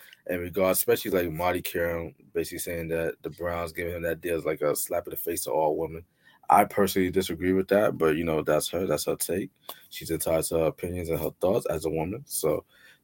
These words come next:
I digress with that. But if you was a G M, let's say, for instance, you had control of the Cleveland Browns, would you have given Deshaun Watson the deal that he, that he received, given everything surrounding his name right now?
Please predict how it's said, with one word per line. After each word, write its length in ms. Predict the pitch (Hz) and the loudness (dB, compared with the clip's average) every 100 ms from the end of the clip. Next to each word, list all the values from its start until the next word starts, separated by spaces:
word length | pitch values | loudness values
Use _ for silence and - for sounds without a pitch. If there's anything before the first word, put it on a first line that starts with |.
| _ _ - - _ - | _ _ -20 -20 _ 0
I 140 | 85 | 2
digress 460 | 82 80 78 80 - | 4 2 4 2 0
with 120 | 71 | 2
that. 280 | 104 98 - _ _ - - | 6 6 4 _ _ -20 2
But 180 | 117 104 | 8 10
if 140 | 98 117 | 10 10
you 120 | 226 | 12
was 160 | 220 170 | 12 12
a 60 | |
G 260 | 127 113 92 | 10 4 4
M, 160 | - _ _ - - | 2 _ _ -14 0
let's 120 | 95 | 2
say, 80 | - | 2
for 120 | - | 4
instance, 220 | 107 101 95 | 4 4 8
you 120 | 117 | 8
had 140 | 101 | 8
control 260 | 98 - 92 | 6 4 2
of 40 | |
the 60 | 90 | 2
Cleveland 400 | - 90 87 78 | 0 0 0 0
Browns, 420 | 78 71 - - _ _ _ _ - - | 0 0 -2 -10 _ _ _ _ -10 6
would 220 | 123 135 | 8 10
you 80 | 131 | 10
have 200 | 120 98 | 10 10
given 200 | 107 95 | 8 8
Deshaun 400 | 90 98 85 82 | 4 2 0 2
Watson 440 | 82 78 - 82 | 4 4 0 -6
the 80 | 78 | -6
deal 260 | 78 80 76 | 0 2 2
that 160 | 78 | -2
he, 320 | 80 73 - - _ _ _ _ - | -4 -8 -10 -16 _ _ _ _ -6
that 140 | 82 | -6
he 100 | 82 | -6
received, 340 | - - - _ _ _ _ _ _ _ - | -6 -8 -8 _ _ _ _ _ _ _ 2
given 260 | 117 117 104 | 6 10 10
everything 420 | 113 117 113 107 | 10 8 6 4
surrounding 440 | - 95 95 90 | 4 4 4 4
his 140 | 90 78 | 0 -2
name 200 | 82 80 | -2 -2
right 180 | - | -4
now? 80 | - | -6